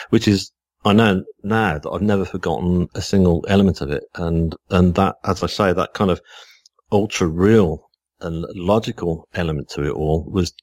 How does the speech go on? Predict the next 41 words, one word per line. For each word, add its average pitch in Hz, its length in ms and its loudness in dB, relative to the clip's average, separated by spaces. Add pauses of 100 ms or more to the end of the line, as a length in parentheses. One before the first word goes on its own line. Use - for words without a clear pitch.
(120)
has 87 180 2
just - 240 -2
stayed 90 360 2
with 98 140 4
me 98 140 4
and 80 140 2
has 82 140 -4
never 95 240 2
shifted - 420 -4
or 80 140 -2
changed. 90 440 0
It's - 140 -14
funny, 98 240 2 (100)
if 80 160 -4
I 101 60 2
talk 104 300 -2
to 85 160 -4 (680)
people 95 280 -2
now, 95 240 4
or 92 100 0 (100)
in 120 120 2
fact, - 280 0
people 120 340 0
I 101 120 2
know 101 360 2 (120)
who've 92 180 -6
known 98 240 2
me 87 100 -2
for, 90 340 -4
for, - 160 -8
for 90 100 -8
some 90 180 -4
time, 90 300 2 (560)
when 98 160 -2
they've 101 180 2
heard 101 260 2
some 92 180 0
of 87 140 -2
the 87 140 0
interviews 78 440 -2
back, 90 360 0